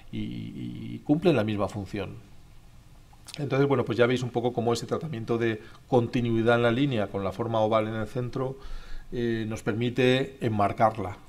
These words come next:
nos permite dejar ahí un centro de interés que es muy amplio, y a mayor tamaño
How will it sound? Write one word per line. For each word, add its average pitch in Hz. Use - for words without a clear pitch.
nos 107
permite 107
dejar 104
ahí 104
un 101
centro 110
de 107
interés 110
que 104
es 98
muy 107
amplio, 123
y 120
a 107
mayor 110
tamaño 113